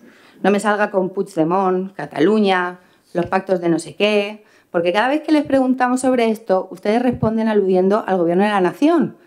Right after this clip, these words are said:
Y estamos en Alhama de Murcia. Y los alameños queremos saber por qué no tenemos presupuestos. Y eso es algo que no depende de ninguna gestión de Pedro Sánchez, sino únicamente de ustedes.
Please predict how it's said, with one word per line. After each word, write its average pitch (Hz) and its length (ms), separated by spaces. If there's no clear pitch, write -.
Y 208 80
estamos 285 340
en 302 60
Alhama 269 240
de 220 80
Murcia. 170 460
Y 254 60
los 285 140
alameños 285 380
queremos 240 280
saber 262 380
por 170 140
qué 175 60
no 202 100
tenemos 240 300
presupuestos. 277 720
Y 240 80
eso 277 120
es 294 60
algo 311 220
que 285 80
no 269 100
depende 277 300
de 262 80
ninguna 247 240
gestión 254 320
de 247 60
Pedro 233 240
Sánchez, 170 480
sino 190 280
únicamente 247 760
de 170 100
ustedes. - 640